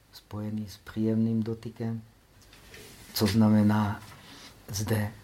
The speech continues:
proces vázanosti na utrpení, držení se příjemného pocitu, hm? Spojení příjemného pocitu s chtíčem,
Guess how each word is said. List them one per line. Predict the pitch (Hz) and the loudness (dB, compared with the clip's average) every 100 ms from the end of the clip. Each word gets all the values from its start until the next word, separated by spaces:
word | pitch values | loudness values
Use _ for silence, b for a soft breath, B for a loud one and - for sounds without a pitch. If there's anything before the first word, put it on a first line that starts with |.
| - | -4
proces | 110 110 - 113 - - - - - - - - - - - - - - | -2 0 -2 -4 -4 -8 -12 -16 -20 -20 -20 -20 -20 -20 -20 -20 -20 -4
vázanosti | 117 110 110 110 110 107 - 110 | 2 4 4 4 4 2 -2 0
na | 113 | 2
utrpení, | 110 110 113 - 113 117 123 - - - - - - - - - - - - - - - - - - - 117 | 0 -6 -8 -2 0 0 -4 -10 -20 -20 -20 -20 -20 -20 -20 -20 -20 -20 -20 -20 -20 -20 -20 -20 -20 -12 -2
držení | 123 123 131 123 123 120 | 0 2 2 2 2 0
se | 113 - 113 110 | -2 0 0 0
příjemného | - 117 113 117 113 110 113 | -4 0 2 2 2 0 -2
pocitu, | 110 110 - 110 120 113 113 - - | -4 -4 -4 -6 -6 -8 -10 -12 -6
hm? | 151 156 - - - - - - - | -6 -6 -14 -20 -20 -20 -20 -16 -12
Spojení | - 120 117 117 117 113 | -6 0 2 2 0 -2
příjemného | - 120 113 113 113 107 110 | -2 2 2 4 2 2 -2
pocitu | 110 107 - 107 117 | -4 -6 -6 -6 -8
s | - | -8
chtíčem, | - - 117 - 120 107 | -12 -6 -4 0 0 0